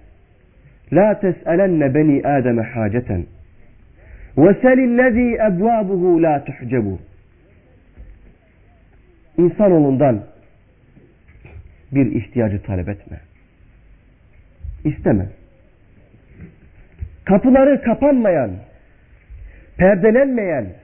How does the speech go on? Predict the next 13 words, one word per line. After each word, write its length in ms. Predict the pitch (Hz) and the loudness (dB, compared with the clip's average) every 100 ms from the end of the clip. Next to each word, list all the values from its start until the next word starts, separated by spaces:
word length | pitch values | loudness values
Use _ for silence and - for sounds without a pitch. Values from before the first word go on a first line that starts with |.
| - 175 165 - - _ _ 139 | -20 -20 -20 -20 -20 _ _ 2
bir 180 | 160 139 | 2 4
zattan 500 | 123 143 - 151 123 | 0 -2 -2 -4 -4
iste. 340 | - - 92 - - _ - - - - - _ _ _ _ _ - - - | -4 -10 -10 -10 -18 _ -20 -20 -20 -20 -20 _ _ _ _ _ -20 -20 -4
Allahu 540 | 196 226 269 269 233 | 0 2 2 0 2
yagdabu 580 | 233 285 254 208 240 226 | 2 2 0 0 0 0
in 200 | 240 233 | -2 -2
terekte 480 | 185 226 254 - 214 | 0 0 -2 -4 -6
sualehu. 760 | - 196 202 214 175 139 117 92 _ _ - - _ _ _ - - _ _ - - - - - _ _ _ _ - - - - | -2 0 0 0 -2 -4 -6 -8 _ _ -20 -20 _ _ _ -20 -20 _ _ -20 -20 -20 -20 -20 _ _ _ _ -20 -20 -20 -2
Allah'a 600 | 165 208 214 247 240 - - _ _ _ _ _ _ - - - | 2 4 2 2 -2 -6 -20 _ _ _ _ _ _ -20 -20 -2
yalvarmayı 720 | 143 190 202 226 220 233 208 | 2 2 0 -2 -2 -2 -2
terk 220 | 214 214 220 | -2 -2 -2
ettiğin 360 | 214 - 262 | -4 -2 0
an 420 | 247 247 220 120 | 0 -2 -4 -6